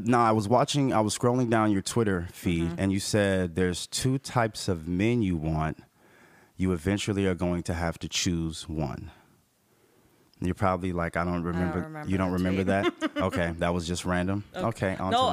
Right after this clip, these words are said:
Speaker 2: I don't know. Uh, it was probably
Speaker 1: No, I know how Twitter is. Sometimes you just say shit. You know, sometimes you just, you just see a guy, <laughs> and then you see another guy, and you say, "There's two types of guys in that one. I gotta choose one." You know what I'm saying? It just comes out like that. I was just, like I said, I was trying to get to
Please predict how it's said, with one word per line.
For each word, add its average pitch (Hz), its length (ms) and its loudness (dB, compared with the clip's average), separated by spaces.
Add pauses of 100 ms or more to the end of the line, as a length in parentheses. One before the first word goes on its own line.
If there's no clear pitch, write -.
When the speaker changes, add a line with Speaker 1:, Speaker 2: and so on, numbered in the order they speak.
Speaker 2:
I 208 120 0
don't 220 240 -4
know. 233 220 -2 (300)
Uh, 202 160 0
it 226 160 -2
was 226 160 -4
probably 240 380 -4
Speaker 1:
No, 190 140 8
I 175 80 6
know 214 100 4
how 196 160 8
Twitter 185 280 4
is. 135 220 2
Sometimes 175 380 4
you 160 60 0
just - 160 2
say 165 160 4
shit. 98 240 0
You 135 80 4
know, 131 100 6
sometimes 147 520 2
you 135 60 2
just, 127 240 2 (120)
you 143 80 4
just 139 200 4
see 147 180 4
a 151 40 4
guy, 135 400 6
<laughs> - 380 -2
and 139 120 8
then 147 140 6
you 139 80 4
see 175 240 6
another 165 240 8
guy, 147 360 6
and 151 180 6
you 151 60 4
say, 123 220 2 (280)
"There's 127 140 4
two 175 120 2
types 220 220 4
of 139 80 4
guys 160 220 8
in 151 60 6
that 123 120 6
one. 113 200 4
I 131 80 6
gotta 113 220 4
choose 107 300 0
one." 95 280 2
You 98 100 4
know 104 80 6
what 104 60 4
I'm 101 60 4
saying? 92 240 0
It 90 60 2
just 90 180 -4
comes 98 220 2
out 80 120 2
like 78 140 -2
that. 87 140 0
I 95 80 4
was 101 160 0
just, 92 200 -4
like 95 160 2
I 95 40 2
said, 92 180 0
I 90 40 2
was 87 160 -2
trying 98 240 0
to 92 60 -2
get 90 160 0
to 92 320 -2